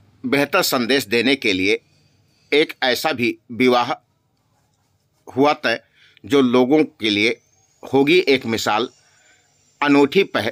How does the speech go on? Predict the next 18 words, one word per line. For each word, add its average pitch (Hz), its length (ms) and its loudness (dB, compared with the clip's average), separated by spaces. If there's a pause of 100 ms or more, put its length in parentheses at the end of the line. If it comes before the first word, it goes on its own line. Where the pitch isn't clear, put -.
(160)
अनूठी 143 320 2
पहल 113 340 -4 (320)
श्रावस्ती 139 500 -2
जनपद 127 460 -4
के - 160 -4 (320)
गिलौला 135 380 2
क्षेत्र - 760 -6
से 127 160 -2
आई 120 300 -2
सामने। 78 380 -8 (800)
आयुष्मती 170 560 -2
नंदिनी 131 380 0
व 117 140 2 (160)
चिरंजीवी 127 480 0
नंदी 117 460 0 (420)
की 151 100 0
हुई 117 360 -2 (120)
बरीक्षा। 120 600 -4